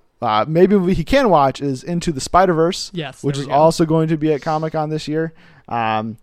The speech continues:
Speaker 1: this one, again, just had that trailer a month ago with all the other trailers, but the end of that trailer said, "See you at Comic-Con."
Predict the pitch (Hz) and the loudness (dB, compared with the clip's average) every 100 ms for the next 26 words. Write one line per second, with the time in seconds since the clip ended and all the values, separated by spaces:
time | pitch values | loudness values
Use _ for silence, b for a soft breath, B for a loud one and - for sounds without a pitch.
0 | _ _ - 113 135 - 143 139 135 127 | _ _ -18 -6 -4 -2 0 2 2 -2
1 | 131 - 139 131 131 165 165 151 135 - | -6 -10 -16 -6 0 2 2 0 -4 -8
2 | - 160 190 160 156 - 202 190 170 170 | -4 0 2 2 0 0 2 4 4 2
3 | 202 175 147 135 123 127 131 b b b | 0 0 0 2 4 2 -4 b b b
4 | b b - 123 135 151 160 160 - 139 | b b -10 -2 0 2 4 2 2 0
5 | 127 120 - 135 123 - 170 165 143 _ | 2 0 -4 -12 -2 4 6 6 4 _
6 | - 147 170 165 156 160 208 220 175 160 | -8 -2 0 2 -2 0 0 2 2 0
7 | 156 160 143 131 180 170 151 208 202 156 | -2 -2 -2 -4 -2 -2 2 2 2 -2
8 | 120 98 | -4 -6